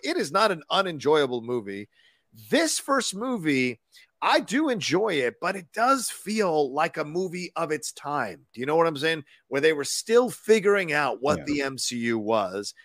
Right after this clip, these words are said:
Speaker 1: what the magic was of, of making it work within the M C U. And there are moments where it feels like it drags a little bit, or feels a little bit like, "Oh, we're out in the desert and they're fighting this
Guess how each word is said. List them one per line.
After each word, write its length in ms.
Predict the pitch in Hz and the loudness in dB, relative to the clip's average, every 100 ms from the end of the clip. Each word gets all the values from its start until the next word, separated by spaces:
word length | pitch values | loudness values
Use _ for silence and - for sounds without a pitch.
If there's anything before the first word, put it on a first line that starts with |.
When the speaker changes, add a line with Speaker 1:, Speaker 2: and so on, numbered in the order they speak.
| _ | _
Speaker 1:
what 220 | - 156 156 | 0 0 0
the 100 | 147 | -6
magic 680 | 127 135 175 180 160 151 117 | -4 4 6 6 4 -2 2
was 400 | 127 131 120 107 | 4 6 4 0
of, 240 | 110 - - | -8 -8 -4
of 320 | 120 104 - _ | -4 -4 -10 _
making 540 | 113 117 135 170 156 139 | -20 -4 4 4 4 -4
it 160 | 110 | -2
work 280 | 120 151 151 | 4 4 4
within 280 | 123 117 113 | -4 -6 -6
the 140 | 110 | -6
M 160 | 113 104 | -6 -6
C 180 | - 107 | -10 -8
U. 220 | 110 107 - - - - | -8 -8 -14 -20 -18 -12
And 100 | 165 | -6
there 140 | 220 | -2
are 140 | 240 240 | 0 0
moments 520 | 208 294 240 165 - | 2 2 2 -2 -2
where 140 | 135 | -2
it 80 | 131 - - | -2 -4 -16
feels 480 | 240 277 262 202 143 | -6 -2 0 -2 -2
like 160 | 139 | -4
it 100 | 139 | -6
drags 540 | - 127 156 196 185 156 | -6 0 2 4 2 -2
a 40 | |
little 160 | 180 165 | -6 -6
bit, 180 | 170 151 | -4 -4
or 100 | 113 | -6
feels 320 | 139 165 151 | -8 -10 -8
a 40 | |
little 180 | 156 160 | -6 -4
bit 140 | 147 131 | -4 -2
like, 240 | 131 - _ _ - | -4 -6 _ _ -6
"Oh, 460 | 170 180 170 156 - _ _ _ - 120 | 2 4 6 4 -4 _ _ _ -20 -14
we're 200 | 117 117 | -2 2
out 220 | 107 143 | 4 4
in 80 | 185 | 2
the 80 | 185 | 2
desert 540 | 311 254 175 127 113 | 6 8 8 4 4
and 180 | 120 120 | 0 2
they're 140 | 123 | 0
fighting 360 | - 151 170 170 | 2 2 2 0
this 380 | 165 - - | -2 -2 -6